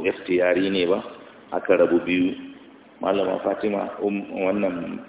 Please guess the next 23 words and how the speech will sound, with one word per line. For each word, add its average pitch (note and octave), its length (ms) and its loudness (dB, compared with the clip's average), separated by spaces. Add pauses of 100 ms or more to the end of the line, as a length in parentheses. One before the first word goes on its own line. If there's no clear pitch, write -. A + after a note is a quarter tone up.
ta G2+ 140 2
ce F#2+ 260 -2
ita G#2+ 300 0
so A2+ 260 2
ikhtiyari E2+ 680 2
ne, E2 160 -6
mutum E2+ 260 -4
shi F#2+ 220 2
ya G#2 160 6
ja G2+ 40 4
ma F2 120 2
kanshi - 480 2
ke - 100 -10
irin F2 380 -2
wannan D#2+ 240 0
mahaukacin D#2+ 560 -2
son. - 160 -4 (560)
Su A2+ 240 2
kuma A2 240 8
wasu A2 160 2
nan A#2+ 160 6
suka - 240 -2
kasu F2+ 260 0